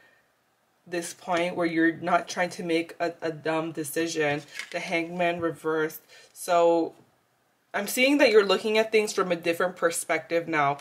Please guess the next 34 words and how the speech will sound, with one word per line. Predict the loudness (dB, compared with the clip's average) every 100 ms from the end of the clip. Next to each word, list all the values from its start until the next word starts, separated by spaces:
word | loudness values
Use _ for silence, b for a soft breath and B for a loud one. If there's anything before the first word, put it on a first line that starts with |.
| B B
At | 2 2
one | 0
point | 0 -2
you | -2
were | 0 0
looking | 0 -4 -2 2
at | 2
it | 2 0
from | -2
this | 0 -2
perspective, | -2 -4 -4 0 0 0
and | 0
now | 0
you're | 0 0
looking | 0 -2 -8
at | -6 -8
upright. | -8 -4 -2 -2
You're | -4 -4
looking, | -4 -6 -10 -12 B B B B -2
um, | 2 2 0 -2 -10 _ _ _ _ _ _ _ _
you're, | 4 8
there's | 6
something | 6 4 6
that | 6
you're | 4
becoming | -2 -6 -4 -4 0
enlightened | 0 2 2 0 -4 -8
to. | -6 -4 -6 B _
You're | -10
thinking | -8 -8 -8 -6
about | 0 2 2
someone | -2 -2 0 0
a |
lot, | 0 2 2 2